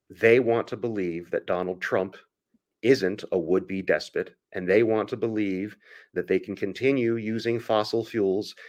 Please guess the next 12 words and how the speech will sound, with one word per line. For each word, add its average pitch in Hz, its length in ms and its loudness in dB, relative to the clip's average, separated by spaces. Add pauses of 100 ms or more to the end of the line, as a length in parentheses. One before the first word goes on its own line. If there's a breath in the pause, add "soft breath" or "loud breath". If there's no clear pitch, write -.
(120 loud breath)
in 92 120 -2
the 90 80 0
ways 98 320 4
that - 140 -10
they 95 140 2
find 104 340 -2
pleasurable 90 680 2 (300 loud breath)
without 92 440 4 (460 loud breath)
it 107 160 6
harming 104 400 0
the 110 80 -2
planet. 85 480 -2